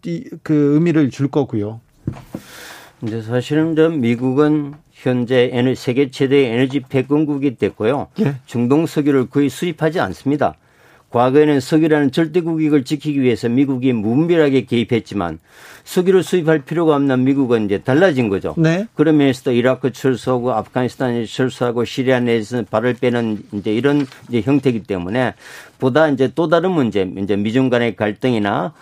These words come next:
Speaker 2: 또 이란 핵 문제 같은 데 이제 집중할 가능성이 크죠.
Speaker 1: 네.
Speaker 2: 그래서 이제 직접 개입하는 큰 중동 정책으로부터 미국은 조 바이든 행정 시대부터, 어, 방향을 이제 바꾼 것 같습니다.
Speaker 1: 네.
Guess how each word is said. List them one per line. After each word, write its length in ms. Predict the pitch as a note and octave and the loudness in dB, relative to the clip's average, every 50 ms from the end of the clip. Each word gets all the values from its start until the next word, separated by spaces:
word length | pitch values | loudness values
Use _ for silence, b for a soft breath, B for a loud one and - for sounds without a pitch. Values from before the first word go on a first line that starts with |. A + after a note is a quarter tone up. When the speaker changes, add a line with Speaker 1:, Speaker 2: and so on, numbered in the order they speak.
| B B B B | B B B B
Speaker 2:
또 160 | B A#2+ A2 G#2+ | B 0 2 2
이란 320 | A2+ A2+ C3+ C3 B2+ A2+ | 2 2 2 2 2 2
핵 100 | A#2+ C#3+ | 2 2
문제 360 | D3+ D3 D3 D3 B2+ C#3+ C#3 | 2 4 4 2 2 2 2
같은 500 | B2+ C3 B2 B2+ - C#3 C3+ B2+ B2+ A#2+ | 2 2 0 0 -2 -2 0 0 0 0
데 140 | G#2+ A2+ G#2+ | 2 2 2
이제 180 | G2+ F#2+ G2+ F#2 | 2 0 -2 -4
집중할 540 | - - D#3 D3+ - D3+ D3+ D3+ D#3 D3 | -4 -6 -6 -4 -2 0 0 0 0 0
가능성이 520 | - C3 A2 A2 A2 G#2 - - A#2 G2+ F#2+ - - | 0 -2 -2 -2 -2 -4 -6 -6 -6 -6 -6 -8 -6
크죠. 360 | - - C#3+ A2 A2 F#2+ - - - | -4 -4 -2 0 0 -2 -2 -4 -4
Speaker 1:
네. 260 | D#3 C#3+ C#3 D3 F3+ B B B B - | -2 -2 -2 -2 -4 B B B B -4
Speaker 2:
그래서 260 | - C#3 B2+ - C3+ | -2 -2 -2 0 -2
이제 300 | A#2+ G2+ G#2+ G#2 F#2 F#2+ F#2 - | -2 0 0 0 -2 -4 -8 -12
직접 400 | - - D3+ - - F3+ E3 - | -10 -10 -6 -4 -2 -2 -2 -2
개입하는 680 | - C3+ C3+ C#3+ C3+ - C#3 C#3+ D3 D3+ D3+ D3+ C#3+ - _ | 2 2 4 4 2 2 0 0 0 0 0 -2 -4 -6 _
큰 520 | _ - - - - F#3 F#3+ G3 F#3 E3 | _ -20 -12 -6 -2 0 0 0 -2 -4
중동 400 | - - D3 C#3+ C3+ C#3+ C#3+ C#3 | -4 -2 -2 0 0 0 0 0
정책으로부터 760 | C#3 C#3 C#3 C#3 B2+ C#3+ C#3+ C3+ B2 A2+ A2 G2+ - B2 A#2 | 0 0 -2 0 0 0 0 0 0 -2 -4 -6 -4 -4 -2
미국은 520 | A2+ A2+ B2+ C3+ C#3+ B2+ B2 C#3 D#3+ D#3 D3 B B B B | -2 0 0 0 0 0 0 0 -2 -2 -6 B B B B
조 200 | B - C#3 C#3+ | B 0 2 4
바이든 400 | C3 C3 C3 C3 B2 C3 C3 A#2+ | 4 4 2 2 2 2 2 2
행정 360 | C3+ C#3+ C#3 B2 B2+ A#2+ A#2+ - _ _ _ _ _ _ _ _ _ _ - | 2 2 2 2 0 0 -2 -4 _ _ _ _ _ _ _ _ _ _ -20
시대부터, 800 | - - - D3 C#3 C#3 B2 G#2+ D3 C#3+ - - C#3+ C3 A2+ - b b b b b b | -12 -10 -4 0 2 2 2 0 -2 -4 -2 0 0 0 -2 -4 b b b b b b
어, 120 | - G2+ | -6 -6
방향을 760 | F#2+ - A2+ A2+ A2+ B2 C3 C#3+ C#3+ C#3 C3 A#2 G#2+ G2 - - _ _ _ | -4 -4 -2 0 2 2 2 2 2 2 2 2 0 -2 -4 -6 _ _ _
이제 120 | - G2+ F2+ | -14 -14 -10
바꾼 360 | - - A2 - - E3 F3+ | -6 -6 -6 -4 -2 -2 0
것 160 | D#3 C#3+ - | 2 0 0
같습니다. 460 | - F#2+ - - - A#2 G2 - - - | 0 -4 -6 -6 -8 -8 -8 -8 -8 -6
Speaker 1:
네. 340 | D3+ C#3 C#3 C#3+ D#3+ G3 | -2 -2 -2 -2 -2 -4